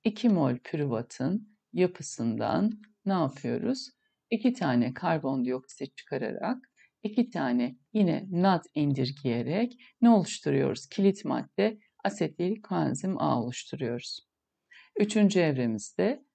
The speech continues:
Krebs döngüsüdür. Krebs döngüsünde yaptığımız şey nedir? İki karbonlu asetil koenzim A denilen molekül, dört karbonlu,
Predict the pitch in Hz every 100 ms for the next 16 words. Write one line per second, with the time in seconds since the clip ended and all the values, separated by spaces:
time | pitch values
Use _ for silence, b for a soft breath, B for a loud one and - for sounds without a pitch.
0 | _ - 196 175 - - 127 117 - -
1 | 165 156 285 - - _ _ _ _ -
2 | B - 240 220 - 170 143 143 143 151
3 | 147 143 143 - 139 135 - 127 123 120
4 | 120 226 262 - _ b b - 208 220
5 | 214 165 147 131 135 131 123 180 240 _
6 | _ - 190 - 185 - 131 123 - _
7 | - 185 165 143 143 143 143 175 165 139
8 | 131 127 120 - 143 139 113 - - -
9 | _ _ B B B - 170 196 190 -
10 | 156 131 120 123 117 127 190 262